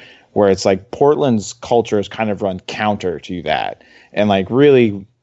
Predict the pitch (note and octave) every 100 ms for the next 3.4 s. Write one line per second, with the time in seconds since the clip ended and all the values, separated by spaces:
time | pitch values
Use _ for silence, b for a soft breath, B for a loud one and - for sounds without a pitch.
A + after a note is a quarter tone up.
0 | _ _ C3 A2 - A2 A#2 A2+ G#2 -
1 | A2+ G#2 F#2+ G2 G#2 - G2+ F#2+ F#2 G2+
2 | G2 G2+ - G#2+ F#2 G2 G#2 F#2+ F#2+ -
3 | A2 A2 G2 D#2+